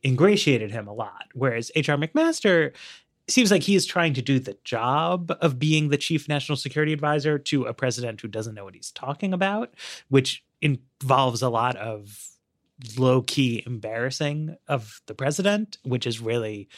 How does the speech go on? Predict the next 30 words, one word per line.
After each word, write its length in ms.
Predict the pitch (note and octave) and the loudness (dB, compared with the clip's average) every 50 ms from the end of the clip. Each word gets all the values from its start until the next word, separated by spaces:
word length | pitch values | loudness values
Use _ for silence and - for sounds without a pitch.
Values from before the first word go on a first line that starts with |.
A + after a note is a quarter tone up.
| - _ _ _ | -20 _ _ _
annoying 460 | - A#2 A2 B2+ C3 B2 A2+ G2 F#2 - - | -6 -4 -2 0 0 -2 -2 -4 -10 -16 -16
Trump, 300 | - - B2 - - _ _ _ | -12 -12 -12 -12 -14 _ _ _
right? 220 | - B2 A#2+ - - | -6 -6 -6 -6 -2
He 140 | - D#3 C#3+ | 0 2 2
wants 320 | B2+ B2+ C#3+ D3+ C#3 - | 4 4 4 2 2 0
somebody 460 | - E3 C#3+ B2+ A#2+ A2+ A2+ A2+ A2+ | 0 0 0 0 0 -2 -4 -4 -4
in 140 | A#2+ C3 C3 | -2 -2 -2
there 400 | B2 G#2+ G#2 G2+ G#2+ G#2+ - - - - - - _ | -2 -4 -4 -4 -6 -6 -6 -8 -14 -18 -20 -18 _
who 120 | - A#2 A2 | -8 -6 -2
looks 300 | - C3+ B2+ - - - | 0 0 0 0 0 -2
good 200 | B2 C3+ B2 A#2 | 0 0 0 -2
in 100 | A2 G#2+ | -4 -8
the 60 | A2 | -8
uniform, 840 | A2 A#2 A2 A2+ G#2+ - - A2 G#2+ G#2+ G#2 G2 G2+ G#2 G#2 G2+ _ | -10 -8 -10 -10 -10 -10 -10 -10 -8 -10 -10 -12 -14 -16 -18 -20 _
but 160 | B2+ A2+ A2+ A2 | -12 -8 -4 -2
who's 160 | B2 A#2 - | -2 -2 -2
gonna 240 | - B2 A2 A2 G#2 | -2 -4 -6 -6 -8
tell 300 | - - - B2 A#2 A2+ | -8 -4 -4 -4 -4 -4
him 420 | A#2 A#2 G2 F#2+ F#2 F#2+ G2 G#2 _ _ - _ - | -6 -10 -12 -12 -18 -20 -20 -20 _ _ -20 _ -4
that, 120 | - G#2+ | -4 -2
like, 160 | A2+ G#2+ - | -2 -2 -2
what 100 | B2 A2+ | -2 -4
he's 160 | G2 G#2+ - - | -4 -4 -4 -2
doing 260 | C3 A#2 G#2 G2 G2+ | -4 -4 -4 -6 -14
makes 260 | G2+ F#2+ - - - | -16 -16 -10 -8 -4
sense, 580 | - D3 B2 F#2+ - G#2 - - - - - - | -4 -4 -4 -6 -8 -10 -8 -6 -6 -6 -8 -8
even 260 | - C#3+ C3 A2+ G#2 | -8 -6 -6 -6 -8
if 100 | G2 - | -12 -14
it 80 | - - | -12 -10
doesn't. 320 | - G#2+ G#2 - - - | -10 -10 -10 -12 -16 -18